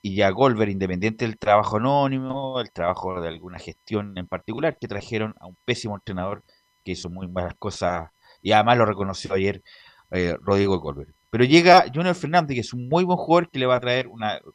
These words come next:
cosa distinta. Está Franco Lobo, está Aranguis,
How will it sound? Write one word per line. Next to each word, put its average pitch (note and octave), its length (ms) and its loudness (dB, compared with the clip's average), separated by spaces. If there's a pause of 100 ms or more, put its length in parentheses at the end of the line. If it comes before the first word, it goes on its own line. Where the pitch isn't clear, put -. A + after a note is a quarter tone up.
(120)
cosa A2 220 -6
distinta. F3+ 680 -4
Está - 220 -8
Franco - 400 -4
Lobo, C#3+ 460 2
está E2+ 920 0
Aranguis, A#2+ 800 0